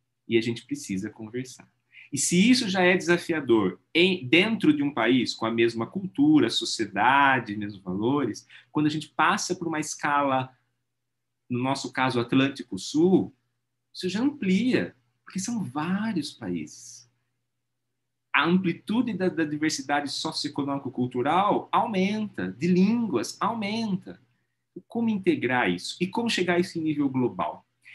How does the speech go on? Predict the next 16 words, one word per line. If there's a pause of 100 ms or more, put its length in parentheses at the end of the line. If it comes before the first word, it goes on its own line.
(200)
Esse
movimento
ele
não
pode
ser
perdido. (420)
Os
objetivos
do
desenvolvimento
sustentável
eles
estão
aí (320)
como